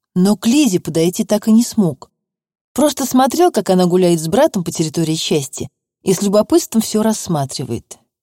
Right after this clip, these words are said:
Или читает книжку, устроившись в шезлонге в саду, и старая яблоня бросает на нее кружевную тень. И вся она, будто из фильма про прежние времена, легкая,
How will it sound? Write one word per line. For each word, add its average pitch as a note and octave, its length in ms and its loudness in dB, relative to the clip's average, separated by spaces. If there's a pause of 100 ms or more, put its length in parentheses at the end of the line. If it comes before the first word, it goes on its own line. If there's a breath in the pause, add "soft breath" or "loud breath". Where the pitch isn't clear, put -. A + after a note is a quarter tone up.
Или D#4 180 2
читает D4+ 440 0
книжку, G#3+ 720 0
устроившись G3 600 0
в - 80 -10
шезлонге F3+ 480 2
в - 40 -10
саду, E3 440 -2 (340)
и - 60 -6
старая F3 340 0
яблоня F3+ 540 0
бросает F3 480 -2
на F3 40 0
нее E3+ 220 2
кружевную E3+ 580 0
тень. D3 460 -4 (400)
И A3 100 2
вся C#4+ 380 0
она, D#3 200 2
будто F3+ 340 0
из G3+ 140 0
фильма B3 320 2
про F#3+ 180 2
прежние G#3+ 420 4
времена, A3+ 520 2 (440)
легкая, E3 680 0